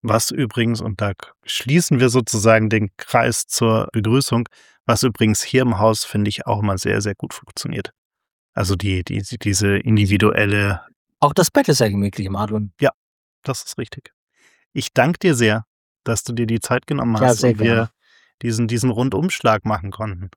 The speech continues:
Speaker 1: <laughs>
Speaker 2: Ja, s-, äh, f-, freut mich auch, mein Lieber.
Speaker 1: Und dann bin ich gespannt, wie dein Buch so ankommt. Und wir packen natürlich alles dazu nochmal in die Shownotes, damit die Leute sich das dann auch bestellen können.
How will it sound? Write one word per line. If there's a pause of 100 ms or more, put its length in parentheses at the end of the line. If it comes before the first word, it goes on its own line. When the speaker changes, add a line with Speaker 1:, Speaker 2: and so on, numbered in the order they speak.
(260)
Speaker 1:
<laughs> (280)
Speaker 2:
Ja,
s-,
äh,
f-,
freut
mich
auch,
mein
Lieber. (720)
Speaker 1:
Und
dann (120)
bin
ich
gespannt, (280)
wie
dein
Buch
so
ankommt.
Und (200)
wir
packen
natürlich
alles
dazu
nochmal
in
die
Shownotes, (540)
damit
die
Leute
sich
das
dann
auch
bestellen
können.